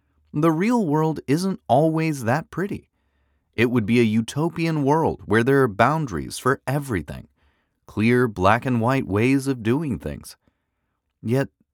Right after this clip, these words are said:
that's not the case. This is the reason for injustices, someone getting the short end of the stick,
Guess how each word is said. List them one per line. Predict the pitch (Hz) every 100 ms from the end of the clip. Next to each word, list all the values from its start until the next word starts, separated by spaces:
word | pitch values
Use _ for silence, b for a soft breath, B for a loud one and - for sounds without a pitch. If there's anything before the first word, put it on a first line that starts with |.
| _
that's | 90 107 156 - 101
not | 104 123 104
the | 101
case. | - 107 - - - _ _ _ _ _ _ _ -
This | 175 226
is | 208
the | 185
reason | 160 147 143 147 147
for | - 87
injustices, | 82 95 131 - 127 123 120 117 b b b b
someone | - - 107 113 113
getting | 101 110 113 110
the | 98 90
short | - 113 117
end | 113 110
of | 95
the | 90
stick, | 82 - 131 131 -